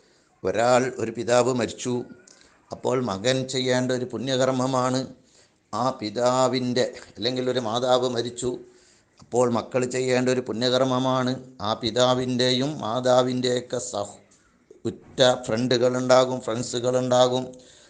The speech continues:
ആ പിതാവിൻ്റെ ഫ്രണ്ട്സുകളുണ്ടാകും, സഹോ-, കൂട്ടുകാരുകളുണ്ടാകും.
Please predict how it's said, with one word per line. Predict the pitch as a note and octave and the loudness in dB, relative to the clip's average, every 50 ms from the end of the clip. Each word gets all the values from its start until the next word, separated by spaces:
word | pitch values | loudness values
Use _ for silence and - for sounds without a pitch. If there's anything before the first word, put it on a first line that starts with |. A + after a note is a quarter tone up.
| _ _ _ _ _ _ _ _ _ _ - | _ _ _ _ _ _ _ _ _ _ -4
ആ | G#2 A2+ C3+ D3+ | -2 0 0 0
പിതാവിൻ്റെ | C#3+ C#3 C#3 C3 D#3 D3+ D#3+ D#3 D#3 D3+ D#3 D#3 D#3 | 0 -2 0 2 4 4 4 4 4 2 2 2 0
ഫ്രണ്ട്സുകളുണ്ടാകും, | D3+ - C#3 C3+ C#3+ D3 D3+ D3 - D#3 D#3 D#3 D3+ D3+ C#3+ C3+ C#3 C#3+ D3 C#3+ B2+ C3 C3+ B2+ | 0 0 -2 -2 -2 -2 -4 -4 -4 -2 0 2 2 2 2 2 4 4 4 4 4 0 -4 -4
സഹോ-, | - B2 A#2+ - C3 C3 B2+ C3+ B2+ A2+ | -2 -2 -2 0 0 0 0 -2 -4 -4
കൂട്ടുകാരുകളുണ്ടാകും. | - B2+ C3+ C3+ C3+ D3 C#3 A#2+ B2+ B2+ B2+ G#2+ A2+ G#2+ G#2+ A#2 A2 G#2+ G#2+ G#2 G#2+ A2 A2 A2 A2+ A2+ | -4 -4 -4 -2 0 0 2 4 6 6 6 4 2 0 -2 -2 -4 -2 0 2 4 4 4 2 0 -4